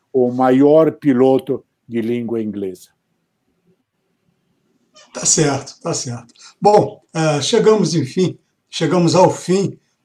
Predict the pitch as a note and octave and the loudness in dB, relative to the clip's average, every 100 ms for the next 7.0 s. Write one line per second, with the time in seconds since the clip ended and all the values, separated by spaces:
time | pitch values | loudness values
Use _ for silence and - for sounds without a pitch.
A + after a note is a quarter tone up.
0 | - D3 D3 C#3+ C3+ B2 - C3+ D3+ - | -10 -4 -2 -2 -4 -6 -10 -8 -4 -2
1 | D#3 D#3 F3 F3 E3 C#3 C#3+ C#3+ C3 B2 | 2 4 4 4 2 0 -2 -2 -4 -4
2 | A#2+ B2+ C#3+ D#3 C3+ C3 C3 B2+ - C3+ | -8 -4 -2 -2 -4 -10 -10 -10 -8 -4
3 | C#3+ C#3 C3 - - _ - A2+ C3 B2+ | -2 -2 -6 -12 -20 _ -14 -8 -6 -2
4 | C#3+ C#3 C3 - C3 C#3 D3 D3+ C#3+ B2 | 0 0 0 -2 0 2 2 0 -2 -4
5 | C#3+ - _ - F3+ F#3+ G#3+ G3 D#3+ E3 | -10 -12 _ -2 0 4 4 4 0 0
6 | D#3 D3 A#2 A2 - _ D#3 F#3 G#3 G#3 | -2 -2 -4 -8 -18 _ 0 2 2 -2